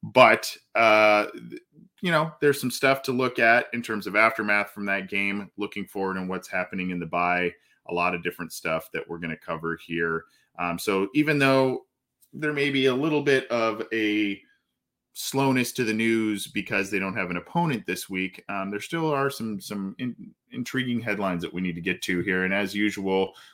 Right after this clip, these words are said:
we will go with the snap counts here on cincy jungle dot com, and I will put that, uh, I will put that link in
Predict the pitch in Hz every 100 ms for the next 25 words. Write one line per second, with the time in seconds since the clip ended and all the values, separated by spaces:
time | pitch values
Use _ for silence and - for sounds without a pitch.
0 | _ 113 113 107 104 110 113 107 110 -
1 | 104 - - 107 110 - - 107 95 85
2 | - - - _ - _ - 104 92 90
3 | 87 - 101 101 101 101 - - 104 -
4 | 90 95 92 90 85 85 85 - 110 110
5 | 107 107 - 95 92 92 90 - 92 92
6 | 95 92 - 110 - 104 98 98 - _
7 | _ - 95 95 90 101 95 - 110 101
8 | 98 98 101 101 - - 117 120 127